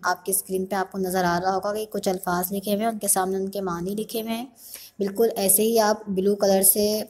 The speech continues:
प्रॉपर काम करेंगे, पेंसिल से अल-, मानी लिखेंगे और अल्फाज ब्लू कलर से लिखेंगे। काम शुरू करने से पहले डालेंगे आप आज की तारीख़। आज है इक्कीस तार-, पच्चीस तारीख़, अ,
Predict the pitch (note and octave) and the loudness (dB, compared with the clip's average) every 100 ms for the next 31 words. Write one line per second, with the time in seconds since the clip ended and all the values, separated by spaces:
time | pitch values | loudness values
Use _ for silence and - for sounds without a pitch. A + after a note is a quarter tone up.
0 | _ _ G3+ F#3 F#3 G#3 G#3 F3+ F#3+ G#3 | _ _ 4 4 4 0 2 0 2 2
1 | G3 G3+ G3+ G#3 G3+ F3 F3+ F#3+ G3 - | 4 4 2 0 2 0 2 0 -2 -8
2 | - _ _ _ - - G#3 F#3+ F#3+ F3 | -20 _ _ _ -6 2 4 4 2 2
3 | E3+ F#3+ G#3 G#3 G#3+ G#3+ A3 A#3 G3 F#3 | 4 4 4 2 2 2 2 2 0 0
4 | F3+ F#3 G3+ - F3 F3 F3+ F3 F3+ G3+ | 0 0 0 0 0 0 2 0 2 0
5 | G3 G3 G#3 G#3 A#3+ E4 - - - _ | -2 -4 -6 -4 -4 -6 -12 -20 -20 _
6 | _ - G#3 A#3 B3 B3 B3 A3+ A3+ A3+ | _ -2 0 2 2 2 2 2 0 0
7 | A3 G#3+ G#3 G#3+ G3+ F3+ F#3 F#3+ F#3 F#3 | 2 2 4 2 4 4 4 2 2 2
8 | - F3+ - F#3 F3+ E3+ E3+ A3+ - G3 | 0 -4 -6 -4 -2 0 0 -2 -2 -2
9 | F#3 G#3 G3 - A3+ - A3 G#3 G3+ - | 0 -2 -6 -2 2 4 4 4 2 -2
10 | F#3+ - A#3 - G#3+ G#3 A#3 | -2 0 0 2 4 4 2